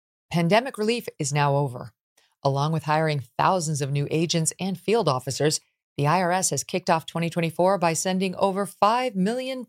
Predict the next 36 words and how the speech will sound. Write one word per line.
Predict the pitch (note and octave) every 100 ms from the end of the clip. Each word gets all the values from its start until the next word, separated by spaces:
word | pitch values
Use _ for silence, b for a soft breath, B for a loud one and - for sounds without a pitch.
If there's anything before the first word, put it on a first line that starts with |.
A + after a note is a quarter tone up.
| _
pay | - G3+ B3
up | A#3 -
letters | C#3 C#3 D3+ F3+ - _ _ _
to | C#3
those | D#3 E3+
who | F3
have | D#3 D3 -
unfiled | E3 F3 D#3+ E3+ E3+
tax | - F#3 -
returns | D3+ - C#3 B2
or | - D#3
balances | C#3 D#3 D#3 C#3+ C#3 A#2+ - _ _
owed. | D#3 C#3 C3+ A#2+ - _ _
Oh, | A3+
joy. | A3 D3 D#3+ C3+ B2 - _ _ b b _
Don't | A#3 D#4 -
waive | G3 G#3+ F3+
your | F3 E3+
rights | D3 C3 B2+
and | D3
speak | B2+ - D#3
with | D3+
them | D3
on | C#3+
your | C#3 C3
own. | C3+ A2+ - _ _ _ -
Tax | - A#3 C#4 -
Network | F#3+ - F#3+ -
U | E3+
S | E3 -
A, | C#3 C#3
a | C#3+
trusted | - - G#3+ G#3 A#3 -
tax | - F#3 -
relief | D#3 E3+ F#3+
firm, | - C3+ C3